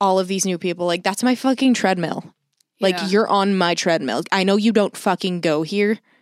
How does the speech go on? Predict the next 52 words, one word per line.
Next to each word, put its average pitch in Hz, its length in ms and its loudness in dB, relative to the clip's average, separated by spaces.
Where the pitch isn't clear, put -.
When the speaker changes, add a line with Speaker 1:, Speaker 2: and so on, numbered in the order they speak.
Speaker 2:
Yeah, 185 200 -8
Speaker 1:
And 190 140 -4
Speaker 2:
you 240 60 2
Speaker 1:
you 285 60 0
Speaker 2:
don't 320 140 4
Speaker 1:
just 311 140 2
Speaker 2:
go 254 100 4
here 294 80 4
Speaker 1:
started 220 320 2
Speaker 2:
and 226 200 2
you'll 226 240 0
only 269 380 4
be 247 240 -2
here 214 160 -2
for 202 160 -8
two 190 220 -6
weeks. 190 160 0
Speaker 1:
You 247 60 0
just 202 220 0
Speaker 2:
So 240 140 2
get 233 140 2
the 202 40 -6
Speaker 1:
started 214 160 -4
Speaker 2:
fuck 262 140 4
Speaker 1:
today. 196 160 0
Speaker 2:
out 226 140 2
of 214 60 0
my 196 120 0
Speaker 1:
Yeah. 160 80 2
Speaker 2:
way. 180 260 0
I 214 40 -4
remember 285 300 2
when 247 140 2
I 208 80 0
was, 202 120 -4
like, 196 220 -4
the 196 180 -6
hardest 190 460 -6
gym 175 240 -6
rat. 156 280 -4
Shit - 340 -2
like 208 180 -4
that 170 200 -2
pissed - 240 -10
me 185 100 -6
off 185 180 -4
so 175 320 -4
bad. 165 260 0
And 196 300 -2
right 180 160 0
after 185 320 -2
Thanksgiving, 175 680 -6